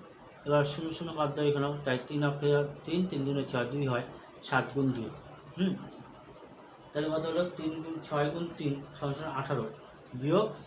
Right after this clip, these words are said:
সাত দুগুণে কত? চোদ্দ। আঠারো বিয়োগ চোদ্দ সমান সমান কত? ষাট। এবার, উম, আঠারো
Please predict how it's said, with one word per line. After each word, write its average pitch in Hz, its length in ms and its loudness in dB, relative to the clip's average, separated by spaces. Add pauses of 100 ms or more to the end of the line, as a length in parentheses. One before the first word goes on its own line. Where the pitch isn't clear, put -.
(180)
সাত 139 240 0
দুগুণে 151 280 0
কত? 170 120 -2 (300)
চোদ্দ। 143 260 0 (380)
আঠারো 151 280 -4
বিয়োগ 170 160 0 (100)
চোদ্দ 147 180 -2 (100)
সমান 139 180 -2
সমান 156 180 -6
কত? 175 100 -4 (120)
ষাট। 127 200 0 (1040)
এবার, 143 160 4 (420)
উম, 131 200 -2 (960)
আঠারো 156 220 0